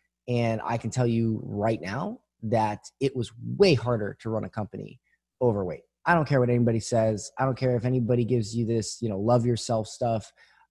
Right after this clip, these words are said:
That's great, but it's not the truth. If you're overweight, if you have health issues that can easily be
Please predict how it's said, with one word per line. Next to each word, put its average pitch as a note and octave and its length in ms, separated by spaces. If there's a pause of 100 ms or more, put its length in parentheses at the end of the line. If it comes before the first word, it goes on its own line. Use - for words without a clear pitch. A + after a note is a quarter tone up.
(540)
That's D3+ 240
great, D3 320
but C3 100
it's - 120
not A2+ 160
the - 60
truth. - 380 (100)
If A2 160
you're D#3+ 160
overweight, C#3 640
if - 120
you C#3+ 120
have C#3+ 100
health B2+ 260
issues A#2+ 440
that A2+ 180
can G#2 180
easily C3 380
be A#2+ 160